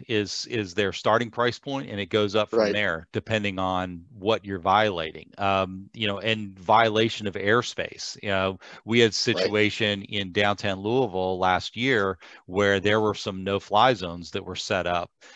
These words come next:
Speaker 1: Uh, so some of the areas where we would normally be able to fly a drone, we weren't able to, uh, because of, uh, police activity and other things in the area that we were limited. So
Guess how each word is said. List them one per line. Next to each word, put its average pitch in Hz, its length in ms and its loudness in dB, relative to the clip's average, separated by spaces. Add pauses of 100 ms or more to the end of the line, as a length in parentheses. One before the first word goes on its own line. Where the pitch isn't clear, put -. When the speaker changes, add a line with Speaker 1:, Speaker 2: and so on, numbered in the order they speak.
(160)
Speaker 1:
Uh, 95 200 0
so - 140 -8
some 127 240 2
of 131 60 -2
the 104 140 2
areas 101 400 0
where 95 220 -2
we 98 140 -6
would 92 220 -4 (420)
normally 117 380 0
be 95 200 -2
able 90 180 -4
to 90 80 -10
fly 90 580 0
a 98 80 -6
drone, 87 480 -8 (320)
we 101 100 -2
weren't 95 280 -4
able 90 260 -2
to, - 340 -12 (120)
uh, 92 240 -2
because 95 480 -2
of, 90 240 -4 (180)
uh, 92 180 -2
police 104 380 -8
activity 90 520 -4
and 87 100 -6
other 87 180 -6
things 87 320 -10
in 85 80 -14
the 82 160 -10
area 95 380 -2
that 87 160 -8
we 95 160 -8
were 87 120 -10
limited. 98 560 -8
So 98 280 -2